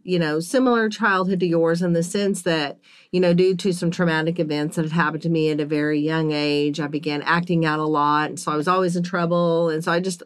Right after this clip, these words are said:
felt like that I was broken. There was something wrong with me. I was, you know,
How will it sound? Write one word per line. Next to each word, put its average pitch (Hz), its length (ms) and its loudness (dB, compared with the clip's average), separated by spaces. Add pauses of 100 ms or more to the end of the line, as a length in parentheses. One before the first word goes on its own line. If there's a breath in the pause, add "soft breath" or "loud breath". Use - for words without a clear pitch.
felt 156 300 0
like 180 380 2
that 156 200 0 (760 loud breath)
I 185 120 2
was 180 180 4
broken. 175 580 2
There 151 140 0
was 170 120 0
something 208 360 2
wrong 165 280 2
with 160 200 0
me. 147 180 -2
I 139 140 -2
was, 143 400 -4 (400 loud breath)
you 175 160 4
know, 143 500 -2